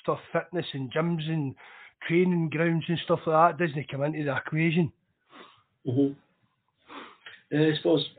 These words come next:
Speaker 2: that's it, lads. Uh, thanks for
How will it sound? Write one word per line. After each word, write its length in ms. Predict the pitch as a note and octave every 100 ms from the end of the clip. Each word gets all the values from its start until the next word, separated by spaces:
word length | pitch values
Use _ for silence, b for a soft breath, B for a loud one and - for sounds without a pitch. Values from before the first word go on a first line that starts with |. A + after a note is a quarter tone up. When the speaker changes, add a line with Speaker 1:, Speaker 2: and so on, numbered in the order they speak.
| -
Speaker 2:
that's 240 | D#3 D#3
it, 180 | E3 D#3+ _ - D#3+
lads. 220 | F3 F3+ -
Uh, 400 | - D3 C#3+ C#3+ -
thanks 260 | D3+ C#3+ - -
for 380 | D3 C#3+ -